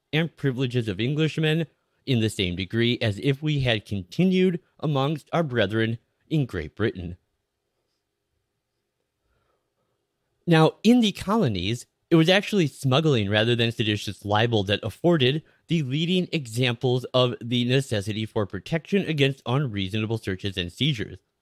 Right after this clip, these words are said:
In order to enforce revenue laws,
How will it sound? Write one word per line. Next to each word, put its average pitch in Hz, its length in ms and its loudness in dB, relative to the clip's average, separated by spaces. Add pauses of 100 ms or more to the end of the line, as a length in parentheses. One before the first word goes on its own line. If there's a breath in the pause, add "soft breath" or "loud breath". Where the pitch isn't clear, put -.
(580)
In 139 160 4
order 165 320 4
to 165 240 0
enforce 151 400 0
revenue 156 400 0
laws, 92 340 0